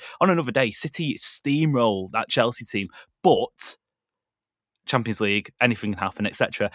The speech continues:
I do feel as if Guardiola is maybe looking at the Tuchel situation, and I don't wanna do the, I don't wanna say the o-, the over, overthinking word. Uh, bloody hell, I just said it. But I think he's possibly, I don't know, I don't know. I, I, I've got a little bit of skeptic-,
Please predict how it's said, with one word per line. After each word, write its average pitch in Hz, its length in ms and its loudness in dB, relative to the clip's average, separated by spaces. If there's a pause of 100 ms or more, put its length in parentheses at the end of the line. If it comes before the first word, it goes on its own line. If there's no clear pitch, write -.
(360)
I 123 100 6
do 135 240 4
feel 120 340 2
as 110 120 0
if 110 140 -4
Guardiola 107 440 2
is 107 100 -6
maybe 120 380 4
looking 110 280 -2
at 107 100 -4
the - 60 -16
Tuchel 104 460 -4
situation, 104 540 -4
and 101 180 -4 (540)
I 120 80 4
don't 160 100 8
wanna 147 160 6
do 143 160 6
the, 139 80 8
I 127 60 6
don't 165 120 6
wanna 165 120 2
say 156 160 6
the 139 160 6
o-, 135 340 8
the 135 160 8
over, 131 580 8
overthinking 127 880 2
word. 107 400 0 (120)
Uh, 110 320 0 (100)
bloody 95 180 -6
hell, 95 120 -2
I - 20 -4
just 107 140 -6
said 117 120 6
it. 107 100 0 (160)
But 143 80 10
I 131 60 8
think 143 240 6
he's 131 220 2
possibly, 120 560 0 (500)
I 120 60 -8
don't 127 140 6
know, 110 200 4 (500)
I 127 40 4
don't 147 120 8
know. 120 140 10
I, 113 140 8
I, 147 320 6
I've 147 120 2
got 131 140 2
a 151 40 4
little 135 140 0
bit 135 120 -6
of - 60 -2
skeptic-, - 500 -4